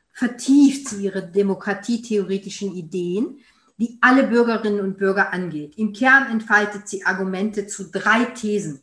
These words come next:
First, our social, economic and political institutions no longer fit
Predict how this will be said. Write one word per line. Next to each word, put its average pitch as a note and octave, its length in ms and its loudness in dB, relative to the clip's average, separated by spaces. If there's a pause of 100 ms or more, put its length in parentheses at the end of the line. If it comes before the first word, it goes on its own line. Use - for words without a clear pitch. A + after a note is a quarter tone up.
(800)
First, - 800 0 (380)
our G#3 180 4
social, A3 500 0
economic G3+ 600 -2
and F#3 120 -10
political F#3+ 540 -6
institutions F#3 1160 -8 (200)
no A3+ 220 0
longer A3+ 340 2
fit - 480 0